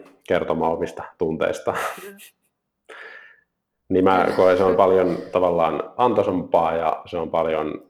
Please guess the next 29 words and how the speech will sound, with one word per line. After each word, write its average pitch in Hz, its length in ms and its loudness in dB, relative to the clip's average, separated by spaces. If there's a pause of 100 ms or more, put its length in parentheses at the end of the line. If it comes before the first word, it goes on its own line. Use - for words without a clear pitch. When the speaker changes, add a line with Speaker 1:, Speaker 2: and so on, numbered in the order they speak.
(120)
Speaker 1:
ö, 82 260 -2
helpompaa 80 460 -2
ja 78 60 -2
siinä 80 160 -10
pääsee 78 340 -4
niinku 78 240 -4
oikeasti 82 500 -6
tekemään 78 480 -6
vähän 80 260 -8
laajemmalla 80 520 -4
informaatiolla 82 720 -8
sitä - 180 -18
hommaa 85 380 -6
ja - 80 -8 (1400)
niinku 85 300 -2
vaikuttamaan 85 640 0
siihen 80 320 -6
tekemiseen 82 480 -4
niinku - 200 -10
positiivisella 82 640 -4
tavalla. 85 360 -2 (560)
Kun 98 160 4
on 98 120 4
jotain, 87 380 2 (280)
mistä 90 280 -2
ottaa 87 320 -4
niin 87 140 -2
sanotusti 85 320 -8
niinku 82 320 -4